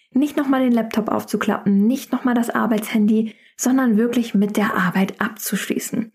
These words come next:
Was mir da immer sehr hilft, ist nochmal die To-Do-Liste aufzuschreiben, bevor ich meinen Arbeitsplatz verlasse für den nächsten Tag und auch noch die letzten Gedanken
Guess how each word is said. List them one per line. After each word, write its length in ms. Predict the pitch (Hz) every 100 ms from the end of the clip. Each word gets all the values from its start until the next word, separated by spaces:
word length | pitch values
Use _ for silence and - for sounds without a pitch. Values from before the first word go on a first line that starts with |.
| _ _ _
Was 200 | 220 220
mir 160 | 285
da 120 | 320 -
immer 280 | 240 220
sehr 300 | 202 220 240
hilft, 440 | 262 247 220 226 -
ist 360 | 214 - -
nochmal 280 | 214 - 202
die 200 | 190 185
To-Do-Liste 880 | - 170 - 247 269 294 294 285 -
aufzuschreiben, 720 | 220 226 - 247 - 240 247
bevor 220 | 226 -
ich 120 | 226 226
meinen 160 | 226
Arbeitsplatz 480 | 226 226 226 240 226
verlasse 380 | - 220 220 202
für 160 | -
den 160 | 196 180
nächsten 320 | 180 180 196
Tag 360 | - 294 330 - _ _ _ _ _
und 120 | 240 254
auch 60 |
noch 140 | 226 233
die 120 | 208
letzten 340 | 196 - 214
Gedanken 800 | 202 202 202 226 226 214 220 -